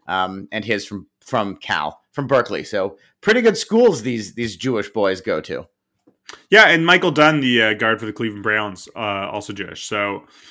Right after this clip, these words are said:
Speaker 2: uh, definitely guys we'll, we'll continue to check in on. You know, it's, it's tricky with, um,
Speaker 1: Yeah,
Speaker 2: it's
Speaker 1: there aren't
Speaker 2: tricky
Speaker 1: a lot
Speaker 2: with
Speaker 1: of
Speaker 2: non-
Speaker 1: stats we can give you guys
Speaker 2: Yeah,
Speaker 1: on
Speaker 2: exactly. It's tricky with
Speaker 1: non-skill players.
Speaker 2: non-position players. It's, it's tricky with non-position players. You can just be like,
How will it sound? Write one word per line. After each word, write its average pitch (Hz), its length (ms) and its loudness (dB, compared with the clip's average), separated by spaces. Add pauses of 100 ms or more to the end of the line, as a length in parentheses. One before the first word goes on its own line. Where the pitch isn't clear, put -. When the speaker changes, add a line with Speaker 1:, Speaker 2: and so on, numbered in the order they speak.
(160)
Speaker 2:
uh, 110 280 -2
definitely 165 300 0
guys 151 260 6
we'll, 139 200 2
we'll 123 140 -6
continue 127 320 -4
to 117 60 -2
check 117 240 -4
in 117 80 -2
on. 117 180 -4
You 123 60 -4
know, 120 160 -2
it's, 156 200 -4
it's 175 220 0
tricky 202 340 0
with, 143 300 0
um, 107 440 -2 (540)
Speaker 1:
Yeah, 151 80 2
Speaker 2:
it's 175 80 4
Speaker 1:
there 202 80 6
aren't 370 160 6
Speaker 2:
tricky 233 60 0
Speaker 1:
a - 40 4
lot 240 100 6
Speaker 2:
with - 100 -2
Speaker 1:
of 139 40 0
Speaker 2:
non- 127 240 2
Speaker 1:
stats - 280 -6
we 151 160 2
can 139 180 -2
give 117 220 0
you 113 160 -2
guys 98 380 2
Speaker 2:
Yeah, 175 60 6
Speaker 1:
on 165 40 8
Speaker 2:
exactly. 175 240 6
It's 185 120 -2
tricky 240 240 4
with 277 120 6
Speaker 1:
non-skill 190 120 4
players. 190 100 4
Speaker 2:
non-position 156 400 0
players. 98 460 -4
It's, 151 140 -6
it's 160 240 -4
tricky 214 180 2
with 269 80 -2
non-position 175 380 0
players. 110 240 -2
You 117 60 -6
can 135 80 -6
just 139 140 -8
be 151 60 0
like, 139 220 -2